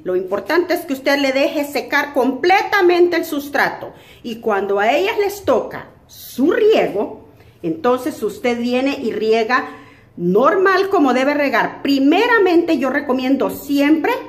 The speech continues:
y está en muchos de mis videos, revíselos, ya le dije que hay más de doscientos videos en mi canal, y veintidós videos con recetas naturales, todas que yo las aplico en mis orquídeas.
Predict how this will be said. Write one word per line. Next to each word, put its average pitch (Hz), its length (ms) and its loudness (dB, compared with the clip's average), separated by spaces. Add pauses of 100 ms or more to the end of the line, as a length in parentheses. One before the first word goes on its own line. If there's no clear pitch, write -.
(140)
y 185 100 0
está 196 400 -2
en 226 220 0
muchos 285 400 0
de 214 120 0
mis 247 300 -2
videos, 294 480 4 (220)
revíselos, 214 760 0
ya 196 120 0
le 208 140 0
dije 240 200 -4
que 226 80 -4
hay 208 120 -2
más 214 140 -4
de 247 100 -2
doscientos 254 640 -4
videos 370 400 2 (420)
en 185 220 0
mi 370 160 2
canal, 415 320 4 (840)
y 269 180 -2
veintidós 269 920 2
videos 269 460 0
con 254 220 0
recetas 240 440 -2
naturales, 294 640 0 (180)
todas 359 600 0
que 220 180 0
yo 254 200 2
las 269 300 -2
aplico 262 440 -2
en 220 140 -2
mis 233 240 -2
orquídeas. - 640 -8